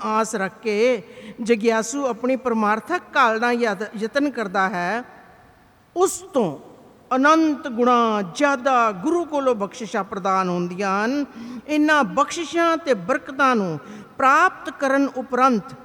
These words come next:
ਜਗਿਆਸੂ ਦੇ ਮਨ ਵਿੱਚ ਉਪਜੀ ਖੁਸ਼ੀ, ਆਨੰਦ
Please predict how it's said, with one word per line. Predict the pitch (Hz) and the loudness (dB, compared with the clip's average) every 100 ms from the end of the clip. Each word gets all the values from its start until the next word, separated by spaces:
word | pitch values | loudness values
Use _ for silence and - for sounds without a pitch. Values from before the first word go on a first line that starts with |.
| - - - - _ _ 180 | -20 -20 -20 -20 _ _ -8
ਜਗਿਆਸੂ | 151 220 180 214 226 226 285 269 | -2 -2 2 2 2 0 -6 0
ਦੇ | 233 | 2
ਮਨ | 208 180 190 | 2 0 -4
ਵਿੱਚ | 202 196 - 294 | -4 -6 -10 -12
ਉਪਜੀ | 262 269 214 180 - | -8 -6 -6 -6 -6
ਖੁਸ਼ੀ, | 330 359 - 311 269 226 190 - | -4 -4 -2 -4 -2 -2 -4 -6
ਆਨੰਦ | 214 214 277 302 285 254 208 175 | -4 0 0 2 0 0 -2 -6